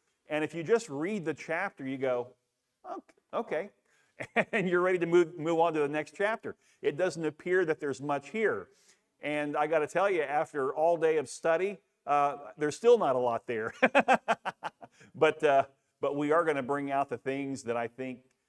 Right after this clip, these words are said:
are behind the scenes going on that relate to chapter twelve. So, uh, if you've been studying with us for any length of time, you know that the majority of Second Kings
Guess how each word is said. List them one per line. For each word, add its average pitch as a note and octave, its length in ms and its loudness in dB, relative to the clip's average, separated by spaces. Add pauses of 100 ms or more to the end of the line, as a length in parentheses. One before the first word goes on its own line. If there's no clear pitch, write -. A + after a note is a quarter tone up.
(120)
are A#2+ 100 -2
behind C#3 540 -4
the C3 80 -4
scenes C3+ 640 -6
going C3+ 320 -4
on A#2+ 480 -6 (540)
that B2 220 -2
relate C3 460 -2
to A#2 100 -10
chapter A#2+ 540 -8
twelve. G2 520 -2 (180)
So, G#2 500 0 (480)
uh, A2 340 -2
if B2 220 -6
you've C#3 340 -2
been C#3 260 0
studying D#3 580 -2
with D3 180 2
us C#3+ 140 -2
for C#3+ 160 -8
any D3 160 -4
length C#3+ 240 -4
of A#2 120 -8
time, C#3+ 320 -6
you C3 160 -6
know D3+ 320 -2
that B2 320 -4 (480)
the C3 500 -6
majority C3 920 -2 (140)
of A#2+ 320 -2
Second A#2 500 -6
Kings B2 500 -10